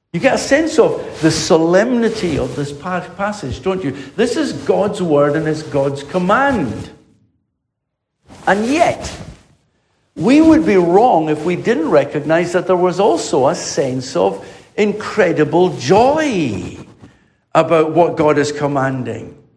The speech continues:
Now, a lot of people say, "Well,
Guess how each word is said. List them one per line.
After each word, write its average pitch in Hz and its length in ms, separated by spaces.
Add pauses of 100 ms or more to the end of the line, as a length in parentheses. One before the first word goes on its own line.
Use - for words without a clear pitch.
(920)
Now, 269 180
a - 20
lot 285 140
of 294 140
people 240 240
say, 165 220
"Well, 139 460